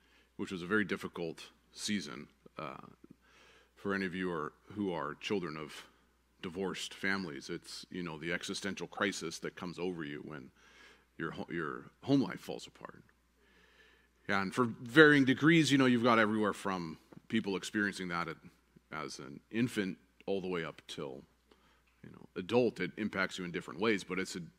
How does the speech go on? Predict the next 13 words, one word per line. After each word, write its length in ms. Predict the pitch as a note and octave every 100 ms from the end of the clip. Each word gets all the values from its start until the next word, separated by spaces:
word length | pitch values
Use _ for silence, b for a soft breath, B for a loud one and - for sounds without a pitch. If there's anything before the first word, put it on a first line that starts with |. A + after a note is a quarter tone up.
| -
deeply 320 | A#2+ G2 F2+
impactful 540 | D#2 F#2 F2 - F2+
and 100 | D#2
traumatic 360 | - D#2+ D#2 D#2
event. 400 | - G2 G2 - b b b b b b b b b b _ -
And 120 | B2+
I 100 | D3
spent 360 | C#3+ - B2+ A#2
a 40 |
number 240 | A#2 G#2+
of 100 | G2+
years, 580 | G2 G#2 G2 F2+ - - B B B - _
um, 420 | F#2+ D2 B1+ -